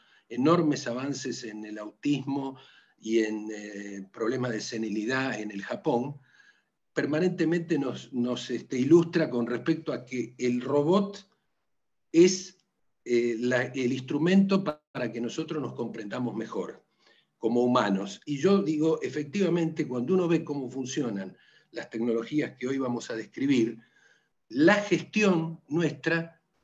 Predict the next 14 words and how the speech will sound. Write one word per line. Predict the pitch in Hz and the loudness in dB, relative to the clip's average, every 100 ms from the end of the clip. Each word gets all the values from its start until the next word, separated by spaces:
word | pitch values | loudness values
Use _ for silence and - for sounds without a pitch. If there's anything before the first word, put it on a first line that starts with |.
| _ _ _ _ _ | _ _ _ _ _
mejora | 123 123 131 143 143 180 | -8 -2 2 2 4 4
muchísimo | 151 147 147 196 - 160 127 | 4 2 2 0 2 2 2
a | 117 | 0
partir | 113 113 131 | -4 -6 -2
de | 123 | -2
la | 107 | -2
interacción. | 101 98 98 98 - - _ _ _ _ _ | -4 -6 -6 -6 -10 -14 _ _ _ _ _
Por | - 156 | 0 2
lo | 170 | 4
tanto, | 208 196 190 185 | 2 0 0 0
esto | 165 151 - 170 160 | -2 -2 0 -2 -2
es | 139 143 - | -4 -6 -6
un | 135 131 | -12 -6
poco | 151 - 151 147 - | -8 -2 -2 -2 -12